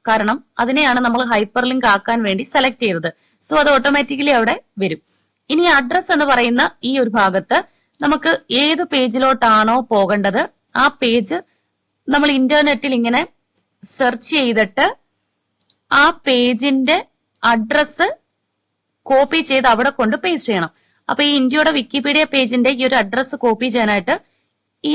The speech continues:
അഡ്രസ് കാണുന്ന ഈ ഒരു പോർഷനിലോട്ട് മൗസ് വെക്കുക, മൗസിന്റെ ലെഫ്റ്റ് ബട്ടൺ ക്ലിക്ക് ചെയ്യുക. ക്ലിക്ക് ചെയ്ത് കഴിയുമ്പോൾ ഓട്ടോമാറ്റിക്കലി ആ എത്ര ലെങ്ത് ഉള്ള അഡ്രസ് ആണെങ്കിലും അത് മൊത്തം ഒറ്റയടിക്ക് സെലക്ട് ആകും. ഇനി മൗസിന്റെ റൈറ്റ് ബട്ടൺ ക്ലിക്ക് ചെയ്ത് കോപ്പി സെലക്ട് ചെയ്യുക. എന്നിട്ട്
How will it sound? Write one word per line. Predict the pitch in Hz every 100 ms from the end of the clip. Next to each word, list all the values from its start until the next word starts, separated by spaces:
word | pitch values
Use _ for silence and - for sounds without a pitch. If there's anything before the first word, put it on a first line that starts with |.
| 294
അഡ്രസ് | 254 311 320 381
കാണുന്ന | 302 277 277 262
ഈ | 262
ഒരു | 262 247 _
പോർഷനിലോട്ട് | 247 247 254 262 240 226 262
മൗസ് | 214 220 277 247
വെക്കുക, | 233 220 294 - _ _ _ 247
മൗസിന്റെ | 247 247 262 240
ലെഫ്റ്റ് | 220 - 254
ബട്ടൺ | 226 233 233
ക്ലിക്ക് | 220 170 202
ചെയ്യുക. | 156 139 113 - _ _ _ 277
ക്ലിക്ക് | 302 -
ചെയ്ത് | 330 302
കഴിയുമ്പോൾ | 277 269 269 247
ഓട്ടോമാറ്റിക്കലി | 226 262 247 254 277 277 - _ _ 202
ആ | 226 - _ _ -
എത്ര | - 311 320
ലെങ്ത് | 277 269
ഉള്ള | 269 226
അഡ്രസ് | 247 240 233
ആണെങ്കിലും | 220 233 233
അത് | 220 208
മൊത്തം | 190 262 285 -
ഒറ്റയടിക്ക് | 208 277 240 220 220
സെലക്ട് | 208 185 214 202
ആകും. | 240 - _ _ _ _ _ -
ഇനി | 370 330
മൗസിന്റെ | 294 302 294 269
റൈറ്റ് | 247 247 277
ബട്ടൺ | 277 294 285
ക്ലിക്ക് | 240 190 -
ചെയ്ത് | 240 214 359 - _ _ _ -
കോപ്പി | 254 254 269 247
സെലക്ട് | 220 208 208
ചെയ്യുക. | 185 180 320 - _ _ _ _ _ 349
എന്നിട്ട് | 339 320